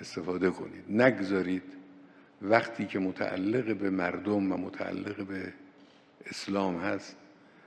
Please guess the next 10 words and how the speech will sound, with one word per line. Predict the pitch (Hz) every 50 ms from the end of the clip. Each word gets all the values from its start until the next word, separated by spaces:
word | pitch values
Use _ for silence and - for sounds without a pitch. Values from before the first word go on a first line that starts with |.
| - - - - -
این | - 101 98
وقت | 98 101 101 101 98 101 - - - - - - - -
تضییع | - - 90 85 87 92 95 101 113 117 104 82 73
بشه | - - - - - 87 87 - - - - - - - - - - - _ - - - - - - - - - - - - - - _ _ - 101
و | 98 95 98 98 98 98 - - - - - _ - - -
از | - 113 -
همهٔ | - - 123 127 147 147 131 123 117 113 110 107 110 - - - - - - - - - -
امکانات، | - 98 95 92 - - 98 101 104 113 120 117 110 - - - -
از | - -
همهٔ | 98 95 98 104 107 107 107 104